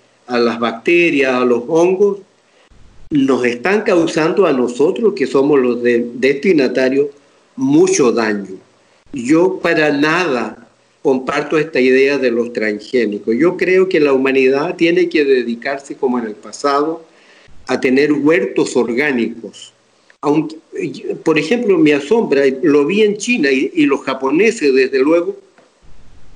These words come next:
hacen sus cultivos, de-, tienen sus huertos, aún en los edificios, en los balcones, en maceteros, producen verduras, hortalizas orgánicas, que prácticamente son,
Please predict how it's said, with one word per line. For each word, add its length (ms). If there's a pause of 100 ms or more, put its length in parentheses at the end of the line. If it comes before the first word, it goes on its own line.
(160)
hacen 420
sus 200
cultivos, 600
de-, 80
tienen 400
sus 220
huertos, 520
aún 300
en 120
los 160
edificios, 680 (500)
en 120
los 140
balcones, 720
en 80
maceteros, 800 (120)
producen 760 (420)
verduras, 880
hortalizas 760
orgánicas, 720 (520)
que 640
prácticamente 840
son, 520